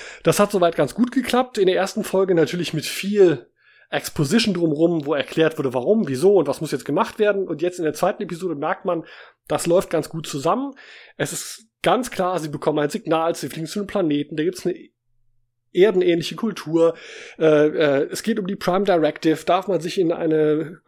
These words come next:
Zivilisation einmischen, die noch keinen Warp Drive hat. Und dann entwickeln sich verschiedene Fragen dazu und so weiter. Also das ist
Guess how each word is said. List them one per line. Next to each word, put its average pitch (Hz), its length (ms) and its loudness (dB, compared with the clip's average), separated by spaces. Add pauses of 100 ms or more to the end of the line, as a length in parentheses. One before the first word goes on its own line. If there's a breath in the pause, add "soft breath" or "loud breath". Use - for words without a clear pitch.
Zivilisation 170 640 0
einmischen, 175 340 0
die 185 40 0
noch 180 140 -2
keinen 196 260 -2
Warp 147 240 2
Drive 147 280 0
hat. 147 160 -2 (320 loud breath)
Und 165 140 0
dann 190 100 4
entwickeln 190 360 -2
sich 180 160 -8
verschiedene 226 360 -2
Fragen 135 420 -2
dazu 139 300 -2
und 220 120 2
so 175 120 -4
weiter. 175 260 0
Also 165 140 -2
das 175 140 -4
ist - 200 -6